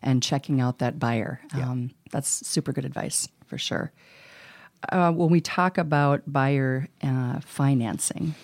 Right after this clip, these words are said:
Speaker 1: right?
Speaker 2: Sure.
Speaker 1: That it's kind of an ambiguous term in a way because there's so many different ways that a buyer can structure a deal. But, um, let's just talk about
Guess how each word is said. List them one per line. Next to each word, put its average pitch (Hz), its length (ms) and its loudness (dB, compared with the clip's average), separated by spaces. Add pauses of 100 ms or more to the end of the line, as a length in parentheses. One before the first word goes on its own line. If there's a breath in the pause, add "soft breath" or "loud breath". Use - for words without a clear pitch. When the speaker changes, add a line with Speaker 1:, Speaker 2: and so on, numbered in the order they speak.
(180)
Speaker 1:
right? 131 300 2
Speaker 2:
Sure. - 200 -6
Speaker 1:
That 143 240 2
it's - 360 -4 (260 loud breath)
kind 170 160 4
of 151 80 4
an 147 60 4
ambiguous 135 560 4
term 147 280 6
in 127 80 4
a 123 60 2
way 139 220 4
because 131 260 0
there's 127 180 0
so 147 140 0
many 131 160 2
different - 300 -4
ways 139 220 2
that 131 100 0
a 131 40 -2
buyer 127 240 2
can - 140 -8
structure 135 400 -2
a 127 80 2
deal. 131 380 4 (1040 loud breath)
But, 147 460 4 (100)
um, 131 480 2 (240)
let's 185 180 2
just 254 160 -4
talk - 280 -4
about 135 260 4